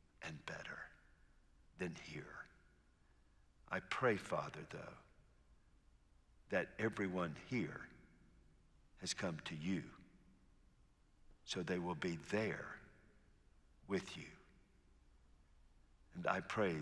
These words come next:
that their heart and soul will be filled to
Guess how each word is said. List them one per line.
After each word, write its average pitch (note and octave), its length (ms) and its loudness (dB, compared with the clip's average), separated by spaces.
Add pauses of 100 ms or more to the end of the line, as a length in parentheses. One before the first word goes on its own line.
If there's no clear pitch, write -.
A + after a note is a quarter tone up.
that D2+ 240 -2
their D2+ 220 -4 (400)
heart - 480 2 (260)
and E3 140 -4
soul - 420 2 (720)
will F3+ 100 2
be E3+ 140 -2
filled D#3+ 580 0
to - 100 0